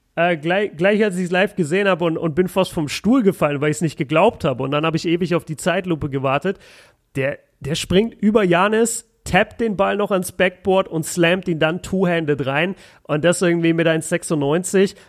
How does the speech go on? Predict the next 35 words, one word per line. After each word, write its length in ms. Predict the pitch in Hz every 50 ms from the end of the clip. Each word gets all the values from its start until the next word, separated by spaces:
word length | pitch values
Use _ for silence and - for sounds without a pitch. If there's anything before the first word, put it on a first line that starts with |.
| _ -
Als 320 | - 135 151 - - 151
White 240 | 139 147 170 185 180 -
Boy 340 | - 175 180 185 196 185 - -
muss 180 | 151 160 170 175
man 120 | 175 156
halt 160 | 165 160 160
dazu 280 | 160 143 - - 170 185
sagen, 400 | 196 165 185 170 175 170 170 -
ist 160 | 147 165 -
einfach 300 | 190 175 180 - 196 175
so, 280 | 160 147 170 175 175 180
egal 300 | 165 147 135 147 147 160
ob 60 | 160
man 140 | 151 151 147
das 140 | 151 156 -
jetzt 160 | 160 139 -
hören 200 | 160 160 165 170
will 120 | 160 160 151
oder 160 | 147 135 131
nicht, 260 | 135 143 185 185 - - - - - _ _ _ -
das 220 | - 123 139 -
ist 140 | 156 127 160
einfach 300 | 156 156 170 - 175 160
schon 280 | - - - 170 160
mal 320 | 165 170 170 165 170 165 - _ _ _ _ -
next 440 | 131 135 151 170 - - - - 160
level 280 | 151 160 170 170 170
impressive. 680 | 170 170 170 - - 180 165 156 - 147 131 117 - -
Und 160 | - 127 131
ich, 240 | 147 - - - 320
ich 140 | 202 131 -
hätte 180 | 175 156 - 175
das 240 | 151 170 156 - - -
echt 400 | - 156 170 165 - - - -
gerne 500 | 170 156 160 170 180 180 180 180 180